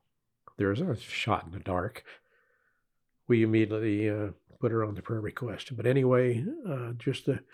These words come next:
we were praying for them when we found out that the cancer is not as, uh, terminal as we thought it was at first.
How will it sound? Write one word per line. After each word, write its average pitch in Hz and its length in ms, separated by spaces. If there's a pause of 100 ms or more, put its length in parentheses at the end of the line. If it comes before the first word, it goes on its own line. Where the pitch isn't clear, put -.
(380)
we 127 140
were 117 120
praying 170 420
for 120 160
them 113 160
when 120 100
we 120 100
found 113 300
out 113 220
that 117 180
the 113 100
cancer 131 760
is 113 480
not 117 360
as, 117 160 (1000)
uh, 110 260
terminal 143 440
as 110 180
we 117 100
thought 135 280
it 123 80
was 113 180
at 120 100
first. 139 380